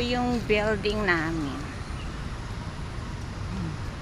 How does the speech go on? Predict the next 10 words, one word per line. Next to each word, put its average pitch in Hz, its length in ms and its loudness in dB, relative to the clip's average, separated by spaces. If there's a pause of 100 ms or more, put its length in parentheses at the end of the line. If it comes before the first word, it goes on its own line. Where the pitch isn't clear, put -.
(1700)
Oh, 185 80 0
di 208 160 2
ba? 247 400 10
Alam 208 240 2
nyo 233 160 0
yan 220 160 4
kung 220 160 0
saan 214 320 2
ako 196 160 0
pupuntahan. 202 960 -2